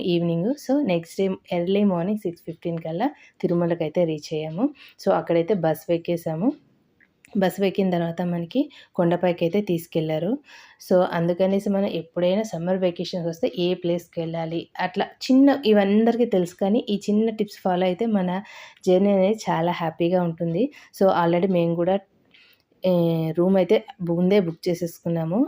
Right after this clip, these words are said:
ఆర్య వైశ్య సమాజం దగ్గర అయితే మేము రూమ్ అయితే ముందే బుక్ చేసి పెట్టుకున్నాము. వెళ్ళంగానే అయితే ఇవ్వలేదు, కొంచెం సేపు వెయిట్ చేయమన్నారు. అక్కడ రూమ్స్ వెకేట్ చేసేవారు, సింగిల్, డబుల్ అన్ని రకాల రూమ్స్ అయితే బాగానే ఉన్నాయి. So అక్కడైతే మేము వెయిట్ చేసాం. ఫైనల్గా అయితే రూమ్ అయితే అలాట్ చేశారు.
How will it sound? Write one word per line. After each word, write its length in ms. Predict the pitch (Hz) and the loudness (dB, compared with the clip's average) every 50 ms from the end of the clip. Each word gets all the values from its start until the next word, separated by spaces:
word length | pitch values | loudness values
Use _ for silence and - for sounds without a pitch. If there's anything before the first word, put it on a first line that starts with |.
| - - 180 | -2 -4 -2
ఆర్య 300 | 170 165 165 170 175 175 | 0 0 2 2 2 0
వైశ్య 420 | 165 165 160 156 - - 170 165 165 160 | 0 0 -4 -4 -4 -4 -4 -4 -4 -6
సమాజం 480 | - 175 165 160 160 160 - 165 160 | -6 -6 -4 -4 -4 -4 -4 -4 -6
దగ్గర 240 | 160 156 - - 160 160 | -6 -8 -8 -6 -6 -6
అయితే 200 | 156 - 226 269 | -6 -2 0 2
మేము 260 | 277 226 190 175 165 160 | 2 2 2 0 0 -2
రూమ్ 220 | 160 170 165 165 165 | -2 -2 0 0 -2
అయితే 180 | 160 160 - 190 | -4 -4 -4 -2
ముందే 260 | 190 170 165 170 185 | -2 0 0 0 0
బుక్ 200 | 170 165 156 - _ | 0 -2 -8 -14 _
చేసి 220 | - 165 165 - - | -6 -6 -6 -6 -8
పెట్టుకున్నాము. 520 | - 160 156 - - 170 165 160 170 196 - | -10 -10 -10 -8 -8 -8 -6 -4 -4 -6 -2
వెళ్ళంగానే 560 | - 185 165 165 170 175 180 190 196 190 190 | -2 -2 0 0 0 0 0 0 0 0 0
అయితే 180 | 185 175 - 214 220 | -2 -2 -2 0 0
ఇవ్వలేదు, 440 | 190 170 170 170 170 170 170 214 240 _ _ _ _ _ - | 0 0 -2 -2 -2 -2 -2 -4 -8 _ _ _ _ _ 0
కొంచెం 260 | 247 214 202 202 190 | 2 2 2 0 -2
సేపు 240 | 185 - 196 185 180 | -2 0 -2 0 0
వెయిట్ 180 | 185 170 170 - | 0 -2 -2 -2
చేయమన్నారు. 500 | - 175 170 170 170 170 165 165 185 247 262 - - - - - - | -6 -6 -4 -4 -4 -6 -6 -4 -4 -4 -4 -6 -12 -20 -18 -8 -6
అక్కడ 240 | 190 175 - 180 175 175 175 | -4 0 2 2 4 4 2
రూమ్స్ 340 | 170 170 170 185 180 - - 170 | 2 2 2 0 0 -4 -4 -4
వెకేట్ 340 | 170 165 160 - 170 170 170 | -4 -4 -2 -2 -6 -6 -4
చేసేవారు, 380 | 170 165 160 - 165 175 190 - - - - _ _ | -6 -8 -6 -6 -6 -6 -6 -10 -16 -20 -20 _ _
సింగిల్, 420 | - - 180 170 165 170 175 175 170 | -6 -2 -2 0 0 0 0 0 0
డబుల్ 260 | 175 165 165 180 - - | 0 2 2 0 -2 -2
అన్ని 220 | 175 180 190 208 214 | -4 -2 0 0 2
రకాల 380 | 208 185 175 - 180 180 185 180 | 0 0 -2 -2 -2 0 0 0
రూమ్స్ 300 | 175 180 175 175 - - | -2 -2 -6 -6 -8 -8
అయితే 220 | 170 165 - 202 190 175 | -10 -6 -4 -6 -4 -2
బాగానే 340 | 170 165 165 170 175 185 190 | -2 -2 -2 -2 -2 0 0
ఉన్నాయి. 380 | 180 170 165 165 165 170 226 285 294 _ - - - - _ _ | 0 -2 -2 -2 -2 0 -2 -2 -2 _ -20 -20 -20 -20 _ _
So 140 | - - 202 180 175 | -2 2 4 4 4
అక్కడైతే 420 | - 165 - 180 170 170 170 196 | 2 0 -2 2 2 2 2 2
మేము 200 | 190 180 170 160 | 0 0 0 0
వెయిట్ 200 | 165 160 156 - | 0 -2 -2 0
చేసాం. 280 | - 170 160 - 214 220 | -2 -4 -2 -2 -4 -4
ఫైనల్గా 420 | 220 214 185 170 165 165 165 165 170 | -2 -2 -2 -2 -2 -4 -4 -4 -6
అయితే 200 | 165 165 - 196 | -6 -2 -2 -2
రూమ్ 240 | 175 170 165 165 160 | 0 0 -2 -2 -4
అయితే 200 | 160 160 - - | -4 -6 -8 -6
అలాట్ 320 | - 170 165 165 165 165 - | -4 -4 -2 -2 -4 -4 -4
చేశారు. 420 | - 170 156 - 165 156 156 190 | -4 -4 -4 -2 -4 -4 -2 -2